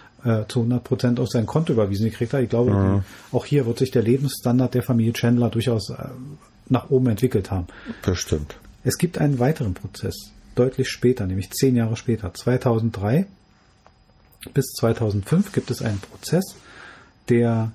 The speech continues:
Speaker 1: diverse Vorwürfe gegen Michael Jackson hat, des Missbrauchs und an, an, an Minderjährigen. Und es wird ermittelt. Und es wird nicht nur ermittelt von der Polizei, sondern auch das F B I ist beteiligt. Die Gerichte machen eine fortwährende Arbeit.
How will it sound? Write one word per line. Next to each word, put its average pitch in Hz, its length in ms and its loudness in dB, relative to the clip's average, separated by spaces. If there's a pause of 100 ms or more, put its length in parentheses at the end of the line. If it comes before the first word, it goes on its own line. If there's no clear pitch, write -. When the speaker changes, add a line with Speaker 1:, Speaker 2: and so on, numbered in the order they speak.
Speaker 1:
diverse 117 420 2
Vorwürfe 151 560 0
gegen 131 220 2
Michael 131 340 0
Jackson 131 360 -2
hat, 131 300 -4 (440)
des - 160 -2
Missbrauchs 127 800 -2 (300)
und 117 280 2
an, 127 260 0
an, 113 220 0
an 107 320 -4
Minderjährigen. 120 640 0 (580)
Und - 760 0
es 131 100 -4
wird 156 140 0
ermittelt. 135 400 2
Und 113 140 -2
es 120 100 -2
wird 135 160 0
nicht - 180 -2
nur 135 100 2
ermittelt 120 300 2
von 120 140 -2
der 110 80 -2
Polizei, 131 500 0
sondern 117 300 2
auch 110 80 -6
das - 160 -4
F - 180 -4
B 139 140 2
I 143 160 2
ist 143 120 -2
beteiligt. 120 560 -2
Die 120 60 -2
Gerichte 120 400 0
machen 127 1000 -2 (220)
eine 117 200 2
fortwährende 120 520 2
Arbeit. 135 360 0